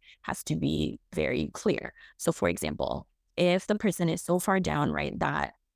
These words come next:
um, maybe they are unhoused now.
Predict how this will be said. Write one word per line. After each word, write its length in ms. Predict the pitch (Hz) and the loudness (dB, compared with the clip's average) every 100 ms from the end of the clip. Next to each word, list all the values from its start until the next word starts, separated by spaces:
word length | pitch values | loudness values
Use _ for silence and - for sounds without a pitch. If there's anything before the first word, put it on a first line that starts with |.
| _ | _
um, 520 | 165 120 117 156 175 | 0 2 0 2 2
maybe 260 | 170 160 156 | 2 2 2
they 260 | 160 147 | 2 0
are 240 | - - - | 2 0 2
unhoused 640 | - 180 240 190 - - - | 0 2 0 0 -4 -10 -8
now. 260 | - 156 | -6 -6